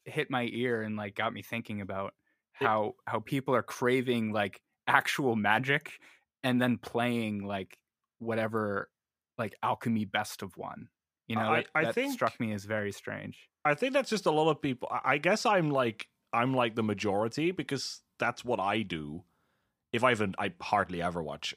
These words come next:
Speaker 2: arena content because there's no formats on it I give a shit about. But when I do, I watch Best of Three.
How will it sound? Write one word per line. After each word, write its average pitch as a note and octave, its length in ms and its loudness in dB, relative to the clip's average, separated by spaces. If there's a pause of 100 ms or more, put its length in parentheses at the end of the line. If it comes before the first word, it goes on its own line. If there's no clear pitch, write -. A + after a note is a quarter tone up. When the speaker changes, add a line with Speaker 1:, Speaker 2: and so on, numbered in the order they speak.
Speaker 2:
arena D#2+ 360 -8
content E2 500 -10
because F2 260 -14
there's - 320 -12
no E2 160 -4
formats F2 460 -6
on D#2 120 -8
it D2+ 100 -12
I D#2 100 -8
give E2 160 -12
a - 20 -12
shit - 260 -8
about. - 320 -10 (400)
But G#2 280 2
when A#2+ 220 4
I G#2+ 120 4
do, G2+ 360 2
I G2+ 140 2
watch F#2+ 300 -2
Best - 260 -2
of F2 100 -10
Three. D#2 320 -10